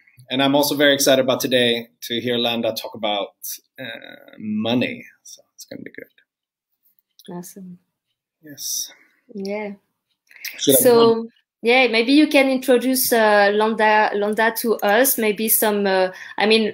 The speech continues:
Speaker 2: many people know her, but maybe newer leaders or emerging leaders, uh, don't know her very well, and she has so many to tell us. So if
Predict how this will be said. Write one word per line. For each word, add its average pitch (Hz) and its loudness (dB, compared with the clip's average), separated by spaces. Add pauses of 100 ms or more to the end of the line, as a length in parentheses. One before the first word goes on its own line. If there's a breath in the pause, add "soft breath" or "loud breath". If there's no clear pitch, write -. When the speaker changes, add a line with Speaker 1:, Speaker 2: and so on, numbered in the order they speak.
(220)
Speaker 2:
many 262 4
people 254 6
know 214 4
her, 226 4
but 302 4 (420 loud breath)
maybe 214 0
newer 233 6
leaders 226 2
or 196 4
emerging 208 0
leaders, 208 0
uh, 185 -4 (360 soft breath)
don't 208 -2
know 214 4
her 214 6
very 214 6
well, 262 4
and 208 2
she - -2
has 196 -2
so 233 0
many 220 0
to 214 -10
tell 196 -2
us. 226 0
So 190 2
if 190 0